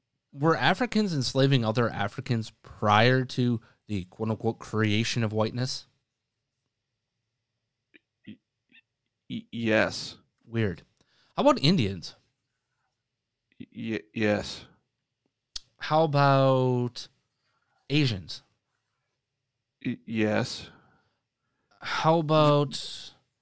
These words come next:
Speaker 1: Arabs?
Speaker 2: Yes. Um,
Speaker 1: How about, um, Europeans?
Speaker 2: Uh, yes.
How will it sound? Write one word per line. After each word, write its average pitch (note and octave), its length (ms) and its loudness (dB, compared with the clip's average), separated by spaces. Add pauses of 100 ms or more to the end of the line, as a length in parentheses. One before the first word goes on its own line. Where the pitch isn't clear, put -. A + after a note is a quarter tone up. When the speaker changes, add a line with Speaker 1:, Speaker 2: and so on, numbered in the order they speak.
(140)
Speaker 1:
Arabs? B2+ 500 2 (1500)
Speaker 2:
Yes. C3+ 580 4 (460)
Um, G2+ 420 -2
Speaker 1:
How E3+ 240 6
about, D3+ 540 4
um, B2 560 4 (920)
Europeans? B2 920 2 (3000)
Speaker 2:
Uh, G#2+ 140 -6 (180)
yes. G#2+ 560 -4